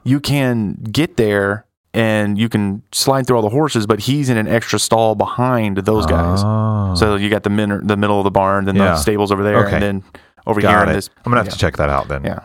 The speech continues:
Speaker 1: and he's just sitting there, a big old white war horse with, you know, black mane, black tail, stuff like that. And I like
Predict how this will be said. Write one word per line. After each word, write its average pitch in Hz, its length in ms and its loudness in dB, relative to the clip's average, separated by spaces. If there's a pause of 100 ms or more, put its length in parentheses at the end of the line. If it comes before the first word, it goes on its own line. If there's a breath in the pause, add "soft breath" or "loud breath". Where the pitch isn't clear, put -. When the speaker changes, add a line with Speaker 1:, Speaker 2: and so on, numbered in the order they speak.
Speaker 1:
and 110 120 0
he's 143 140 -2
just 151 160 -2
sitting 170 200 0
there, 110 240 0 (100)
a 110 60 -2
big 131 180 2
old 123 200 2
white 117 260 0
war 127 200 2
horse 113 360 0
with, 101 220 -2 (520 loud breath)
you 117 100 2
know, 101 260 0 (200)
black 110 340 0
mane, 110 320 0
black 107 240 0
tail, 113 300 0
stuff 110 200 -2
like 110 160 0
that. 117 280 0
And 123 100 -2
I 120 140 4
like 78 100 2